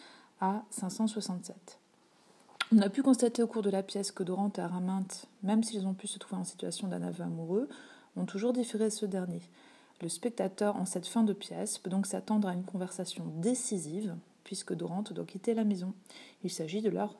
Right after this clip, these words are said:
dernière chance. Donc on peut donc se demander en problématique, euh, en quoi cette scène constitue l'aboutissement de toute l'intrigue principale de la pièce.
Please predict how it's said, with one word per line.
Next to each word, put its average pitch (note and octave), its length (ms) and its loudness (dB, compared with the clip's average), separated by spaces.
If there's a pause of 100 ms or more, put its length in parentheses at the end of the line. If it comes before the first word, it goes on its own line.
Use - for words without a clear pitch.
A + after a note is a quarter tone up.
dernière F#3 340 -2
chance. - 400 -14 (540)
Donc F#3 160 -4
on - 20 -2
peut G3 100 2
donc A3+ 180 8
se A3+ 80 4
demander G3+ 280 4
en E3+ 120 0
problématique, F3+ 840 -4 (420)
euh, - 80 -2
en F#3+ 140 0
quoi A#3+ 220 2
cette G#3+ 180 -2
scène A#3 240 2
constitue G#3 520 -4
l'aboutissement G3+ 640 2
de G3+ 120 4
toute - 280 -8
l'intrigue F3+ 340 -2
principale G3+ 540 0
de G3+ 80 2
la F3+ 120 -2
pièce. - 460 -14